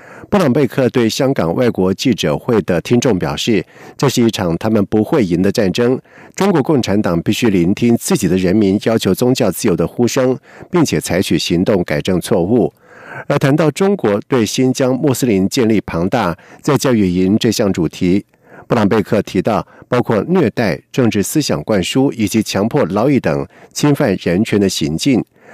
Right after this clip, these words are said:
而据报，这些营地里拘留超过一百万名维吾尔人，还有其他穆斯林少数的群体。布朗贝克重申，他要求公开造访这类再教育营。提到中国境内的天主教徒议题，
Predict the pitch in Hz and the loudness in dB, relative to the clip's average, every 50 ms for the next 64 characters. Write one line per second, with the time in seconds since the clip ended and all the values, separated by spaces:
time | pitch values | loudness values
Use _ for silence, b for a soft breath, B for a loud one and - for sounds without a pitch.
0 | B B - 131 139 - 202 185 165 147 135 - 147 127 - - 139 135 135 - | B B -4 -2 0 0 0 0 0 0 0 0 0 -2 0 0 0 0 0 0
1 | 160 107 85 78 85 107 - 170 156 117 90 80 73 - - - - 131 120 104 | -2 -2 -2 -2 0 0 2 2 2 2 2 2 0 -2 -6 -2 0 0 2 2
2 | 92 - - 113 110 104 113 104 - - - 90 - 95 80 85 107 101 95 90 | 0 0 0 -2 -2 0 0 0 0 0 0 -2 0 0 0 0 0 0 2 2
3 | 85 92 110 - - 107 107 110 113 113 92 76 73 - 82 80 85 95 101 B | 2 0 0 0 0 0 2 2 2 2 2 0 -2 -2 -2 0 0 0 -2 B
4 | B B B B B - 135 127 107 90 - 107 98 113 110 117 - 151 135 113 | B B B B B -2 0 0 0 0 0 -2 -2 0 -2 -2 0 0 0 0
5 | - - 117 104 95 101 101 - - 87 76 73 - - - 123 98 95 90 - | 0 0 0 2 2 0 0 0 -2 -2 -2 -2 -2 0 0 2 2 2 0 0
6 | - 87 87 107 - - 107 87 - - B B B B B B B B B B | -2 -2 0 0 0 0 0 0 0 -2 B B B B B B B B B B
7 | - - 202 147 123 151 156 - - 120 - - 87 92 104 - 135 131 131 - | -2 0 0 2 2 2 2 2 2 0 -2 -2 -2 -2 -2 0 0 -2 -2 -2
8 | - 120 123 120 120 113 - - 95 95 - 127 123 127 - 117 113 107 - 160 | -2 -2 0 0 0 0 0 -2 -2 0 0 0 0 0 0 0 -2 -2 0 -2
9 | 135 101 - 98 82 78 80 - - 127 113 104 95 - - 131 104 - - 127 | -2 -2 0 -2 -2 -2 -2 -2 -2 0 0 0 0 0 0 0 0 0 0 0
10 | 113 107 104 90 - - - 80 82 90 110 110 B B B B B B B - | 2 2 2 0 0 -2 -2 0 2 2 2 0 B B B B B B B -6
11 | - 143 156 147 131 - 185 196 190 - 113 104 - - 151 127 117 104 - 95 | -2 0 0 0 0 0 0 0 0 0 0 0 0 0 0 0 0 0 0 -2
12 | 92 - - - - 156 160 - - 82 73 - - 127 107 92 - - 92 101 | -2 -4 -2 -2 0 0 0 0 0 -2 -2 -2 -2 -2 -2 -2 -2 -2 -2 -2
13 | - 156 120 - - - 92 87 95 98 | 0 0 0 -2 -2 -2 -2 0 0 0